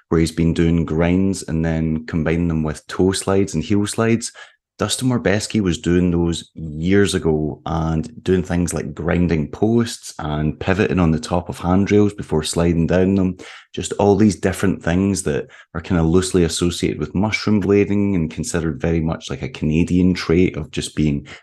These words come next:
very experimental with his street skating. He ended up turning pro for Shadow and for Undercover. He had a pro skate from Shadow,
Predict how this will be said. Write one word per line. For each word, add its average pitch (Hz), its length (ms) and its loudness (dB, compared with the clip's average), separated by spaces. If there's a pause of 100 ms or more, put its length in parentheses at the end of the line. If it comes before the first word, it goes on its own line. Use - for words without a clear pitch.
very 82 260 4
experimental 78 920 0
with 78 120 -2
his - 120 -4
street - 300 -4
skating. 95 460 2 (420)
He 107 300 4
ended 113 240 2
up - 100 -2
turning 92 320 0
pro 110 300 0
for 87 200 -4
Shadow 107 600 -2
and 82 360 -4
for - 140 -4
Undercover. 95 600 -2 (260)
He 98 100 0
had 92 100 2
a 85 40 -2
pro 113 280 4
skate 92 280 2
from - 140 -2
Shadow, 80 500 -2